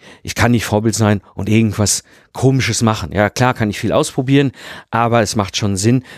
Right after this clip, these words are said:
dass ich mir da gründlich Gedanken drüber mache und dann oftmals auch viel reflektierter nochmal darüber nachdenke. Ist halt so, du kennst das selber, wenn du etwas lehrst, vertiefst du deine Erfahrung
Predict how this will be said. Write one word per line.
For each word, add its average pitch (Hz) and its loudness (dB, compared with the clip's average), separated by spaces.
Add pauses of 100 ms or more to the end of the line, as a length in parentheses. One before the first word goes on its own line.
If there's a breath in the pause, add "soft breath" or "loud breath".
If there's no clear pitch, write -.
dass 92 -4
ich 107 0
mir 113 2
da 101 4
gründlich 113 0
Gedanken 98 0
drüber 104 0
mache 101 -2
und 82 -4
dann 85 -2
oftmals 90 -4
auch 82 -4
viel 92 -4
reflektierter - -8
nochmal - -12
darüber 87 -6
nachdenke. - -6
Ist 143 0
halt 131 2
so, 139 2
du - -6 (260 loud breath)
kennst 113 2
das 101 0
selber, 104 2
wenn 101 0
du 85 -2
etwas - -4
lehrst, 101 2
vertiefst - -6
du 104 -2
deine 87 0
Erfahrung 107 -2